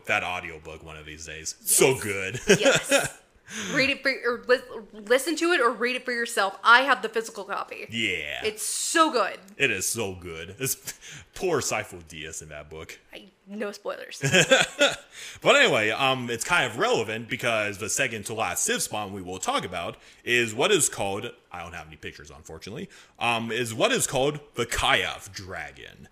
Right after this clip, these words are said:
Speaker 1: It is most likely the largest Sith spawn ever created in the entirety of the Star Wars galaxy.
Speaker 2: 'Cause why the fuck not?
Speaker 1: Yeah.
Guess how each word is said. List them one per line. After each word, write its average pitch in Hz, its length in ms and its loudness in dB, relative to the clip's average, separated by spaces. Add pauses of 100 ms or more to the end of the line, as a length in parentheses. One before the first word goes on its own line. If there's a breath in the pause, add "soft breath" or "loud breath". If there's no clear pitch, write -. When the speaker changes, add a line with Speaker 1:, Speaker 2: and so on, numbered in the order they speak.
(300 soft breath)
Speaker 1:
It 131 120 2
is 117 300 4
most 170 540 0
likely 123 500 2
the 110 220 -4 (220)
largest 123 1000 0
Sith 107 220 2
spawn 92 480 -6 (160)
ever 127 300 2
created 95 640 -6
in 90 40 -12
the 90 120 -8
entirety 85 520 -6
of 78 120 -14
the 76 80 -14
Star 80 260 -6
Wars 78 220 -18
galaxy. 78 580 -12
Speaker 2:
'Cause 214 260 -6
why 226 200 0
the 233 80 -6
fuck 233 260 -8
not? 214 180 -2
Speaker 1:
Yeah. 82 340 -2